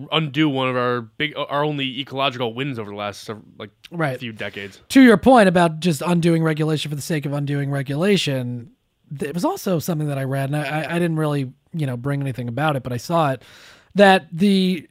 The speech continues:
Speaker 2: U S D A, the Trump administration, took off the U S D A website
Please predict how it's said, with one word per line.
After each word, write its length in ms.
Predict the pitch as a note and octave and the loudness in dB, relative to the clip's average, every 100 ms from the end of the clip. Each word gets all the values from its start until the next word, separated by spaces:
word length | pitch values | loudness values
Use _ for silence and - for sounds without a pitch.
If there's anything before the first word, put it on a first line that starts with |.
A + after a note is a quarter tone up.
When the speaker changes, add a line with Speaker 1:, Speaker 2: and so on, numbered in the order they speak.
| _ | _
Speaker 2:
U 300 | - E3 B3 | -2 4 8
S 160 | B3+ G3+ | 8 6
D 260 | D#3+ G3 F3+ | 2 2 4
A, 240 | F3 C3+ | 4 2
the 80 | C3 | -4
Trump 260 | - E3 | 0 0
administration, 600 | D3+ D#3 C#3 D3 C#3 C#3 B2 | 0 -2 -2 -4 -4 -4 -6
took 240 | - F3+ | -4 -2
off 280 | D#3+ F#3 F3+ | 0 0 0
the 80 | E3+ | 0
U 140 | E3+ | 0
S 100 | D#3 | 0
D 520 | E3 D3 C#3+ C#3 B2+ _ - C#3 D#3+ D3 | -2 -2 0 -2 -6 _ -12 -2 0 0
A 140 | C#3 | 0
website 640 | C3+ D3 C#3+ - C3+ A#2+ A#2+ | 0 -2 -2 -4 -4 -4 -6